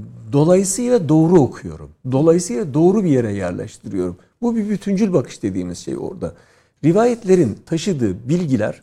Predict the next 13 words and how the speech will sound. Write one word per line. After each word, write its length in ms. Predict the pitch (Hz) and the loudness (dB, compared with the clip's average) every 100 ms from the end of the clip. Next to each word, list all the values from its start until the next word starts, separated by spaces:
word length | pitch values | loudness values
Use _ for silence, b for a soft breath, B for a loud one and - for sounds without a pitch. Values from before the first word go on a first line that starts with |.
| _ | _
bilgi 340 | 120 139 220 | -4 0 -2
kırıntıları 680 | - 135 104 - 85 - - b b b | -2 -4 -4 -6 -10 -8 -10 b b b
bir 100 | 165 | 0
araya 280 | 240 185 113 | 2 2 0
getirilmek 580 | 120 143 151 160 202 220 | -2 -4 -4 -2 -2 -4
suretiyle 600 | - 127 110 - 175 190 - | -6 -4 -4 -4 -6 -6 -6
ana 220 | 151 202 | 0 2
resmin 420 | 214 151 - 120 - | 2 -2 -6 -10 -4
inşasının 800 | 131 135 143 143 - 180 247 233 B B - | -4 -4 -4 -4 -2 0 0 -2 B B -8
mutlaka 420 | 247 - 143 208 | -6 -6 -6 -2
gerçekleştirilmesi 1000 | 160 123 - - 101 - 95 92 87 - | 0 0 -4 -10 -10 -10 -10 -8 -10 -12
gerekiyor. 360 | 67 71 - 85 _ _ _ 151 | -14 -14 -18 -20 _ _ _ 0
Bunun 300 | 220 240 | 2 0